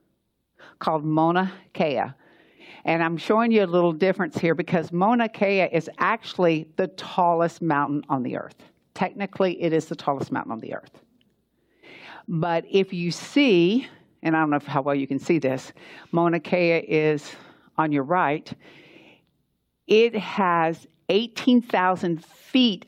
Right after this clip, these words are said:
of it below sea level. So in comparison to Mount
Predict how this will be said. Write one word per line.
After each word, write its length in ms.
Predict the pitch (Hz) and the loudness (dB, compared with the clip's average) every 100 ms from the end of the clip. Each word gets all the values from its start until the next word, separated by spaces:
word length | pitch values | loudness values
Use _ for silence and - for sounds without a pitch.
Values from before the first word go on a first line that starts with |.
| - | -2
of 200 | 156 147 | 0 2
it 200 | 156 - 170 | 0 -2 -8
below 420 | 151 180 165 170 160 | -4 -2 0 0 -2
sea 300 | - 196 175 | -4 -2 2
level. 460 | 123 104 78 - _ _ _ _ _ _ _ _ _ _ _ _ _ _ _ _ _ _ _ _ _ _ _ _ _ _ - - | 0 -2 -12 -16 _ _ _ _ _ _ _ _ _ _ _ _ _ _ _ _ _ _ _ _ _ _ _ _ _ _ -20 -6
So 260 | - 202 | 0 2
in 160 | 196 196 | 4 2
comparison 600 | 226 185 240 240 247 233 | 0 0 2 4 2 0
to 80 | 196 | 0
Mount 340 | 180 170 160 | 2 0 0